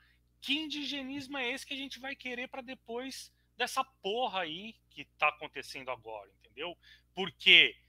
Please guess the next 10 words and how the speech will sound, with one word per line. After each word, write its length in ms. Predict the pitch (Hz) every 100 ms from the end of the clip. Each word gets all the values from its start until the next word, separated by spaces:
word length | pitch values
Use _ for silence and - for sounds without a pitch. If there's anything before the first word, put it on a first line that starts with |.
| _
é, 440 | - 139 147 147 139
salvo, 1120 | - - 180 214 240 214 139 160 165 147 120 _ _ _
é, 960 | 120 131 135 135 127 127 123 120 117 107 _ _ _ _ _ _ - 719 - _ _ _ _
poucos 680 | 180 262 262 - 185 139 131
momentos 1000 | 127 147 151 139 170 196 185 151 139 117
de 200 | 143 147 _ _ _ _ _ _ _ _
uns 380 | 165 165 139 131
lapsozinhos 1300 | 147 233 254 - - 165 127 120 180 208 180 135 117
de 120 | 110
exceção, 640 | 143 - 123 - 190 233